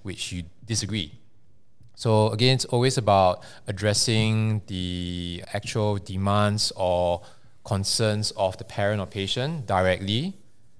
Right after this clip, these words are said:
having a discussion about what works and what doesn't work, what I think, what you think, and try to come together to make a consensus. Very rarely you have to,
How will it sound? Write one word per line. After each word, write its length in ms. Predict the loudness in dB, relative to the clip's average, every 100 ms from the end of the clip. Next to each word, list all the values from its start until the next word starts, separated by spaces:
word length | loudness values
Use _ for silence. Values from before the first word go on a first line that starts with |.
| -10 -2
having 180 | 0
a 40 | 2
discussion 500 | 2 4 4 4 2
about 320 | 4 2 4
what 240 | 4 6
works 180 | 4 -2
and 60 | -2
what 140 | -2
doesn't 260 | 0 -2 -2
work, 240 | 0 -2 -4
what 280 | -2 0 2
I 160 | 0 0
think, 400 | -2 -2 0 0
what 180 | 0
you 160 | 0 -6
think, 200 | -4 -4
and 60 | -2
try 140 | -4
to 80 | -2
come 220 | -4 -4
together 360 | -4 -2 0 -2
to 140 | -6
make 180 | -8 -8
a 80 | -8
consensus. 800 | -8 -6 -6 -4 -6 -8 -10 -14 -20 -20 -20 -20 -20 -20 -20 -4
Very 300 | 6 8 10
rarely 320 | 8 8 6
you 300 | 4 4 4
have 260 | 4 4 -2 -2
to, 420 | 0 -2 -4